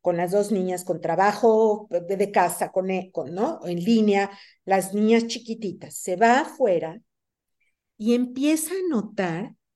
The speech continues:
que la niña de cuatro años empieza a ser como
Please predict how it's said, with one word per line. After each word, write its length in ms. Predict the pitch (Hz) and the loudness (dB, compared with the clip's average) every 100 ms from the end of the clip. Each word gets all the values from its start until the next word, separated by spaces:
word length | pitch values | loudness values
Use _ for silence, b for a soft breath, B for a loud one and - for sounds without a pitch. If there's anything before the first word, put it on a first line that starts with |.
| _ _ - | _ _ -4
que 120 | 220 | 0
la 160 | 214 | 2
niña 340 | 220 233 269 359 | 2 2 2 0
de 160 | 381 - | -4 -4
cuatro 440 | 226 208 214 214 | -4 -4 -6 -6
años 640 | 175 160 165 277 - - - | -4 -6 -8 -10 -14 -14 -6
empieza 460 | 208 208 233 254 | -4 -2 -4 -4
a 40 | 277 | -8
ser 440 | - 240 196 196 | -4 -2 -2 -4
como 520 | 202 175 170 160 160 | -8 -6 -4 -6 -8